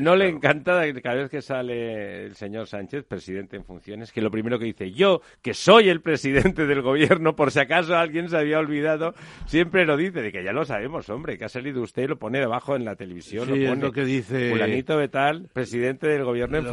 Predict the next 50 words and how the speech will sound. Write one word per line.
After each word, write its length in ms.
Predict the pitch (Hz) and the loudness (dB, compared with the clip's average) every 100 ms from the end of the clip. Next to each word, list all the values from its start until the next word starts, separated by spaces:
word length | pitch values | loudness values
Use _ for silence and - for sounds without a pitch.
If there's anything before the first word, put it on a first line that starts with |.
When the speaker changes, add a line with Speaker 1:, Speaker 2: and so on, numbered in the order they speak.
| 104 | -4
Speaker 2:
que 80 | 120 | -2
Speaker 1:
funciones", 420 | 127 135 143 - | 0 2 0 0
Speaker 2:
dice 60 | 131 | -4
Speaker 1:
¿no? 80 | |
No 60 | 120 | -4
se 60 | 123 | 0
Speaker 2:
precisamente 440 | 123 123 143 123 | 0 2 0 0
Speaker 1:
apure. 380 | 123 160 123 90 - _ _ | 0 0 -4 -6 -14 _ _
Speaker 2:
la 420 | - 113 107 107 104 | -8 -2 0 2 4
Speaker 1:
No 140 | 170 | 4
somos 320 | 185 185 180 | 4 4 4
muy 140 | 165 165 | 4 2
listos 280 | 170 180 | 0 0
los 120 | 156 135 | -2 -4
españoles, 580 | - 127 131 160 175 | -6 -6 -4 -2 -2
Speaker 2:
lo 60 | 135 | -2
Speaker 1:
pero 140 | 151 | 0
Speaker 2:
que 40 | 131 | 2
Speaker 1:
nos 160 | 120 | 2
vamos 300 | 113 151 170 | 4 2 2
acordando. 640 | 185 151 110 120 175 175 123 | -2 -2 -2 0 -2 -2 -2
Speaker 2:
lo 120 | 135 | -2
que 120 | 117 135 | 2 2
dice 280 | 127 117 131 | 2 2 2
la 140 | 120 | 2
señora 400 | 113 110 107 98 | 0 -4 -4 -4
Calviño, 580 | 101 98 101 95 85 - _ _ _ | -4 -4 -6 -8 -12 -16 _ _ _
"Somos 480 | - 131 139 127 - | -6 -2 0 -2 -4
un 200 | 127 123 | -4 -2
gobierno 420 | 120 120 127 139 131 | -2 -2 -2 -2 -2
en 80 | 110 | -2
funciones, 640 | 110 92 107 101 87 - | -4 -2 -2 -2 -4 -6
pero 240 | 107 98 101 | -6 -4 -4
no 160 | 117 | -4
disfuncional". 880 | 110 107 - 104 87 95 85 80 78 _ _ - - | -2 -4 -6 -8 -6 -8 -8 -10 -14 _ _ -20 -14
Bueno, 260 | 107 104 | -10 -10
la 120 | 90 95 | -6 -4
Speaker 1:
Bueno, 40 | |
Speaker 2:
verdad 180 | 156 131 | 0 0
Speaker 1:
eso 120 | 123 | 2
Speaker 2:
pues 120 | 160 | 0
Speaker 1:
estaría 380 | - 151 147 151 | 2 0 4 4
bien 200 | 143 147 139 | 4 2 0
que 80 | |
fuera 240 | 127 147 143 | 0 2 4
verdad, 340 | 110 117 151 | 2 2 0
no 140 | 123 127 | 0 0
lo 120 | 123 | -2
sé. 220 | 147 156 | -2 -4
Speaker 2:
No, 280 | 98 90 | -4 -8